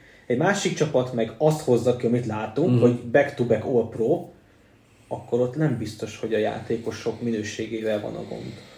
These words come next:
Speaker 1: De ettől még kell.
Speaker 2: Engem inkább az bizonytalanít el itt, hogy ne Jordan Davis felé menjek, hogy, hogy a
Speaker 1: Ő csak
Speaker 2: Patriots hogy szétfutott őket
Speaker 1: Igen.
Speaker 2: akkor, amikor nem passzoltak
Speaker 1: Igen, tehát
Speaker 2: egyáltalán.
Speaker 1: itt, oké, én, ugye azt megbeszéltük, hogy Jordan Davis nem egy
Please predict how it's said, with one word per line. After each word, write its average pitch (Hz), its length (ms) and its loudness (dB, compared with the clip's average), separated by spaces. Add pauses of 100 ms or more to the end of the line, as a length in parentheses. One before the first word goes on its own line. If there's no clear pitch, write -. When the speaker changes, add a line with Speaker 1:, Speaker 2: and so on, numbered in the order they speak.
(300)
Speaker 1:
De 143 260 6
ettől 139 360 0
még 127 240 -2
kell. 95 240 -2 (120)
Speaker 2:
Engem 117 300 6
inkább 127 340 8
az 143 180 10
bizonytalanít 104 640 4
el 110 180 6
itt, 110 120 0
hogy 101 340 -2
ne 110 160 0
Jordan 104 380 4
Davis 101 320 0
felé 104 420 2
menjek, 101 580 2
hogy, 101 240 4
hogy 107 160 0
a - 40 10
Speaker 1:
Ő 196 60 12
csak 127 120 10
Speaker 2:
Patriots 107 420 6
hogy 110 140 6
szétfutott 98 640 0
őket 101 240 2
Speaker 1:
Igen. 107 160 6
Speaker 2:
akkor, 110 140 8
amikor 104 240 2
nem 98 200 2
passzoltak 101 420 0
Speaker 1:
Igen, 110 120 2
tehát - 180 4
Speaker 2:
egyáltalán. 180 400 4
Speaker 1:
itt, - 140 -2
oké, 190 340 4
én, 127 380 -4
ugye 135 120 2
azt - 160 2
megbeszéltük, 151 580 2
hogy 120 160 2
Jordan 127 300 4
Davis 127 360 0
nem 127 160 0
egy 113 300 -4